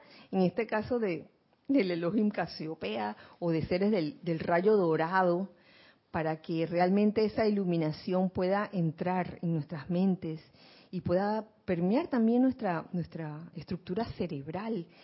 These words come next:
y poder comprenderla. Ujú. Entonces,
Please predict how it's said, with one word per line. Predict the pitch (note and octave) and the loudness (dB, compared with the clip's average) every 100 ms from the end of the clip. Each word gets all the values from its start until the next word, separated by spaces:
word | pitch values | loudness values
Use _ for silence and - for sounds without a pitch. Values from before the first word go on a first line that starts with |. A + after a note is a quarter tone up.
| - - | -20 -12
y | F3+ | -2
poder | F3 E3 D#3+ | 2 2 2
comprenderla. | A#3 A3+ F#3+ D#3+ D#3+ A#3+ B3 E3 C#3+ - _ _ _ _ | 0 0 0 -2 0 -2 -2 -6 -8 -12 _ _ _ _
Ujú. | E3+ D3+ F3 B3 C4 _ _ _ _ _ _ _ _ _ _ _ _ - | -4 0 2 0 -2 _ _ _ _ _ _ _ _ _ _ _ _ -4
Entonces, | F#3 F#3 F#3 G3 | -2 0 0 -2